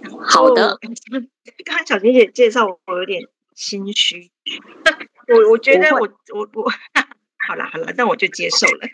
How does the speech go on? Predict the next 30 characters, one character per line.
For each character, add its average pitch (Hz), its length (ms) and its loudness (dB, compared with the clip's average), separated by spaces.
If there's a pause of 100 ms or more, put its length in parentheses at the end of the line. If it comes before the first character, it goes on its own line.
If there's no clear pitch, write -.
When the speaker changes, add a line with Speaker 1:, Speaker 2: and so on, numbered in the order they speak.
(320)
Speaker 1:
好， 180 280 0
好， 139 200 2
好。 110 120 0
Speaker 2:
好， 254 260 2 (420)
那 320 300 0 (200)
我 262 120 -12
想 - 180 -8
要 403 100 -8
先， 370 300 -2
先 349 380 -4
讲 165 260 -8
一 208 40 -4
下， 262 160 4
就 277 180 -4
是 269 280 -2 (180)
因 403 120 -6
为 311 100 0
我 196 100 2
觉 208 180 0
得 202 160 4
是， - 200 -4 (100)
呃， 185 220 -6 (120)
因 - 80 -6
为 - 80 -10
我， 196 140 -2
我 202 80 -2
自 311 160 -4
己 208 160 -2
其 - 160 -2
实 190 180 -4